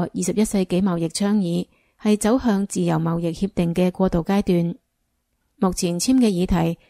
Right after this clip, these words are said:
其實都係貿易協定入面嘅邊陲地帶，仲唔係最核心嘅地帶。所以美國同台灣之間嘅經貿談判係用切香腸嘅策略，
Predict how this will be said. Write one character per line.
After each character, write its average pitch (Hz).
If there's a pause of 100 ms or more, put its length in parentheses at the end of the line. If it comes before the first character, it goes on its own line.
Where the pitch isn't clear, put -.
(120)
其 185
實 185
都 269
係 175
貿 175
易 170
協 196
定 180
入 175
面 175
嘅 190
邊 240
陲 156
地 170
帶， 185 (340)
仲 220
唔 175
係 185
最 226
核 202
心 240
嘅 220
地 165
帶。 180 (680)
所 214
以 240
美 190
國 196
同 175
台 170
灣 220
之 254
間 247
嘅 196
經 226
貿 180
談 165
判 190 (340)
係 208
用 208
切 -
香 269
腸 185
嘅 196
策 175
略， 170